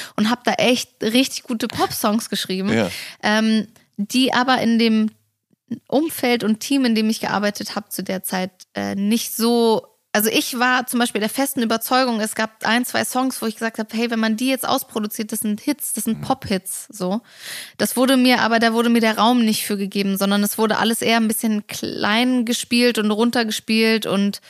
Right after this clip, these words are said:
Speaker 1: ich hab mich sehr unter Druck gesetzt gefühlt. Also
Speaker 2: Ja.
Speaker 1: das war keine schöne Zeit. Also es war schon wieder so eine Zeit, wo ich gesagt hab, das ist zu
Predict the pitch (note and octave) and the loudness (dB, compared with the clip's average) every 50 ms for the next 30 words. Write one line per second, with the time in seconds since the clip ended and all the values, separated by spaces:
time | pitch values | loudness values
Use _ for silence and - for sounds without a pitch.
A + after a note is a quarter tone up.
0 | - - - - - - - _ _ G#3 - - A#3 A#3 - A3+ G#3+ - - G#3+ | -20 -20 -20 -20 -20 -20 -20 _ _ -4 -2 -2 -4 -2 -2 -2 -2 -2 -2 0
1 | G#3 A#3+ A#3 A3+ G3 G3+ G#3 A3+ G3+ G#3 G#3+ A#3 A3 - - G3+ F#3 F#3 F#3 - | 2 2 2 2 0 0 0 0 -2 -2 -2 -4 -4 -4 -4 -2 -2 -2 -4 -4
2 | - - - F#3+ - - F#3+ F3+ F3 F3+ - - - - G3 F#3+ F3+ G#3 G3 F#3 | -8 -8 -8 -10 -8 -4 -4 -4 -4 -4 -6 -10 -6 -4 -2 0 0 0 0 -2
3 | E3 - - _ A3 - G3+ G#3 - - A3 G#3+ A3 A3+ A3+ - - A3+ A3+ A#3 | -4 -6 -10 _ -6 -4 -4 -4 -2 -2 0 2 2 0 0 -2 -2 0 0 2
4 | A#3 A3+ A3+ A3 A3 G#3+ - - G#3 G3+ G3 F#3+ G3 - F#3+ E3+ F3+ F#3 - - | 2 2 2 2 2 0 0 -2 0 0 0 -2 -2 -4 -4 -4 -4 -4 -6 -12
5 | - _ _ _ _ _ _ - G3 G#3 G#3+ G#3 G#3 - A3 A3 A#3+ - - B3 | -18 _ _ _ _ _ _ -2 -2 0 0 -2 0 2 2 2 2 2 2 2
6 | A#3+ A#3+ A#3+ B3+ B3 A3+ A#3 A3+ A3+ - - A#3 A3+ A3+ - G3 F3+ G#3+ - A3 | 4 4 4 4 4 4 2 0 0 0 0 0 0 0 -2 -4 -4 -4 -4 -6
7 | G#3+ G#3+ G#3+ - G#3+ - G#3+ G#3+ - A3 A3 - - - - - A#3 G#3 G3+ | -6 -6 -6 -6 -6 -4 -4 -4 -4 -4 -6 -8 -10 -10 -8 -6 -6 -6 -6